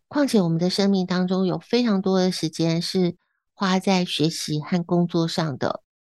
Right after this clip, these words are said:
如果我们花了那么多的时间在学习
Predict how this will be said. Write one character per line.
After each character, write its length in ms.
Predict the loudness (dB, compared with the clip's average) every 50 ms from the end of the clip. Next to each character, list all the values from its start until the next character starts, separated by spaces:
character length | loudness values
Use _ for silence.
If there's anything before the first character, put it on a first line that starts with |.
| _ _ _ _ -6
如 140 | -4 -4 -2
果 320 | 2 2 4 4 2 0 0
我 120 | 0 0
们 320 | 2 2 2 2 2 0 -2
花 160 | -2 0 0 2
了 140 | 2 2
那 100 | 2 2
么 100 | 2 2
多 220 | 2 2 0 0 2
的 280 | 2 2 0 0 -2
时 200 | -4 -4 -4 -4
间 320 | -2 2 2 2 2 2 0
在 260 | 0 0 0 0 0
学 260 | -4 -4 -2 -2 -2
习 380 | -2 -4 -4 -2 -2 -2 -4